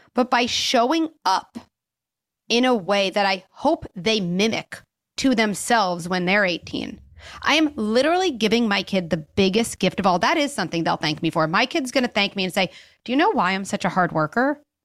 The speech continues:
Not because I'm smart, because you showed me that hard work means tolerating frustration. You didn't show me that with your words. You showed me by letting me be frustrated and being in it with me, not pulling me out of it."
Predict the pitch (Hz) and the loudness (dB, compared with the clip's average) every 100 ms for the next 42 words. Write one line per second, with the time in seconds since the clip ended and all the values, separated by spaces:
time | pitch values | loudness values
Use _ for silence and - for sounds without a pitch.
0 | _ _ _ _ 240 262 294 202 170 - | _ _ _ _ -2 0 -2 -2 -2 -2
1 | 170 220 220 - _ _ _ _ _ - | 0 2 2 -2 _ _ _ _ _ -4
2 | 240 - 247 233 220 190 - 208 285 - | -2 0 2 2 0 -8 -6 -2 0 2
3 | 214 208 277 311 320 - 233 - 226 185 | 0 2 2 2 0 0 -2 0 -2 0
4 | 208 208 202 202 - - - 202 214 208 | -4 -2 -4 -4 -6 -6 0 2 2 0
5 | 202 202 190 - 185 196 175 170 190 311 | -2 -4 -4 -4 -2 -2 0 0 2 2
6 | - 202 185 160 - 151 151 185 190 196 | 0 -2 0 0 0 -4 0 2 2 -2
7 | 202 - - - 240 240 - 285 277 254 | -6 -10 -16 -6 -2 0 2 2 2 0
8 | 214 214 185 202 233 226 220 208 - 180 | 0 0 0 -2 -2 -2 -2 -4 -2 -2
9 | - 196 202 233 247 - 196 190 160 214 | -2 -2 0 0 0 -2 -4 -4 -4 -2
10 | 233 226 _ 214 240 - 185 - 180 170 | -2 -2 _ 0 0 0 -4 -2 0 0
11 | 175 - - 196 208 220 - - 196 196 | -2 -8 -4 0 2 0 -4 0 2 0
12 | 180 170 - - 170 170 165 143 | 0 -2 -4 -4 -2 -2 -4 -8